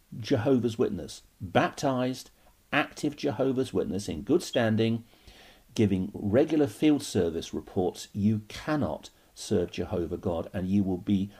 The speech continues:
annihilated at Armageddon according to the teachings of the Jehovah's Witnesses, because there is no salvation outside of Jehovah's organization, according to the Watchtower.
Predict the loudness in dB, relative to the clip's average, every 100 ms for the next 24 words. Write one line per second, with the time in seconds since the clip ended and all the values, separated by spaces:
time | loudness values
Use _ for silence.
0 | -14 -6 -2 0 2 0 -2 -6 -4 -4
1 | -4 -6 -4 -4 0 -2 -2 -8 2 2
2 | 4 0 -4 -10 -6 -6 -4 -6 -4 -4
3 | -4 -4 -4 0 0 0 0 0 -2 -8
4 | -10 -12 -18 -20 -20 -6 -2 0 4 6
5 | 6 6 6 6 4 0 0 0 -4 -4
6 | -6 -6 _ _ -4 -2 -2 -4 0 0
7 | -2 -4 -4 0 0 0 -2 -2 -2 -2
8 | -2 -4 -4 -14 -14 -8 -2 -2 -2 -4
9 | -2 -2 -4 -10 -12 -14